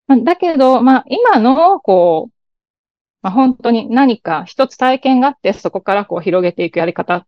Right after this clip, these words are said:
ていうのが、まあ限界はあるんだけども、網羅はできなくて。でもなんか自分にとっては、なんかそれが心地いいやり方なのかなって思って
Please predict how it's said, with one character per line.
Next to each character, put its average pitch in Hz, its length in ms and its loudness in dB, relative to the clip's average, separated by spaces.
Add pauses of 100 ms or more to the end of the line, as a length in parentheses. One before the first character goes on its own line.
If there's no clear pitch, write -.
て - 60 -10
い 156 60 -4
う 170 120 -10
の 165 140 -10
が、 214 280 -4
ま 170 100 -6
あ - 20 -4
限 285 260 -2
界 311 200 0
は 330 80 0
あ 349 40 -2
る 339 120 -2
ん 247 60 -8
だ 262 100 -12
け - 120 -10
ど - 80 -14
も、 165 240 -8 (360)
網 190 240 2
羅 151 100 -2
は 151 100 -6
で 170 100 -6
き 180 140 -8
な 160 120 -6
く - 100 -20
て。 175 220 -6 (400)
で 359 80 0
も 220 100 2
な 247 80 2
ん 254 60 0
か - 160 -4
自 170 120 -2
分 226 220 2
に 240 100 4
と 254 120 -2
っ 247 60 -6
て - 120 -14
は、 147 180 -10
な 180 100 -10
ん - 20 -10
か - 80 -18
そ 196 120 0
れ 185 80 2
が 185 120 0
心 175 240 -8
地 175 220 -8
い - 20 -8
い - 20 -8
や 160 100 -6
り 160 100 -6
方 160 220 -10
な 170 120 -8
の 156 100 -12
か - 140 -14
な - 140 -10
っ 226 60 -14 (720)
て 165 80 -2
思 160 220 -4
っ 135 80 -14 (120)
て 160 320 -2